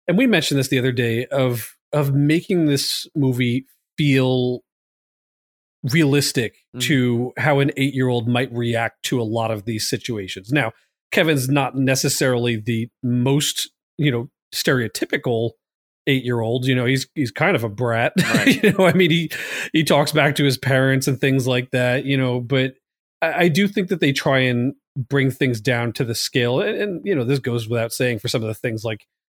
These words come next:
Speaker 1: even the thing we were talking about last time with, like, the, the, um, cologne, like, the aftershave, you know, and things like that. Like, they, they do a lot of silly gags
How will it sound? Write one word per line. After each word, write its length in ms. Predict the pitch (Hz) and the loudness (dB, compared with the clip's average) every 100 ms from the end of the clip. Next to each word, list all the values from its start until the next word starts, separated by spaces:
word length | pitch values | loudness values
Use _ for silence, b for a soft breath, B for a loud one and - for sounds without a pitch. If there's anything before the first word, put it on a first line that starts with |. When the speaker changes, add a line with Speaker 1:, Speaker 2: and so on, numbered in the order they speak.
| _ | _
Speaker 1:
even 180 | 135 127 | -2 -2
the 60 | 117 | 0
thing 140 | 131 | -2
we 100 | 117 | 0
were 140 | 113 120 _ | -2 -4 _
talking 260 | - 160 127 | -2 0 0
about 120 | 131 | -2
last 240 | 117 117 - | -2 -2 -2
time 180 | 123 117 | -2 -2
with, 80 | 117 | -4
like, 120 | - | -4
the, 260 | 117 110 120 - | -6 -6 -8 -10
the, 260 | 113 107 113 - | -8 -8 -10 -12
um, 320 | 107 101 107 | -12 -12 -18
cologne, 460 | - 139 135 131 120 | -4 0 2 2 0
like, 120 | 120 | -2
the 80 | - | -2
aftershave, 560 | 117 123 120 - 123 120 | -2 -2 -4 -2 0 0
you 80 | 127 | 0
know, 80 | |
and 80 | 123 | 0
things 120 | 127 | -2
like 120 | 120 110 | -2 -2
that. 100 | 127 | -2
Like, 160 | 123 | 0
they, 140 | 151 147 | 0 0
they 180 | 196 | 0
do 160 | 180 196 | 0 2
a 20 | |
lot 140 | 143 123 | 2 0
of 60 | |
silly 320 | - - 131 120 | -2 -2 -2 -2
gags 600 | 107 120 117 113 113 | -2 -2 0 -2 -4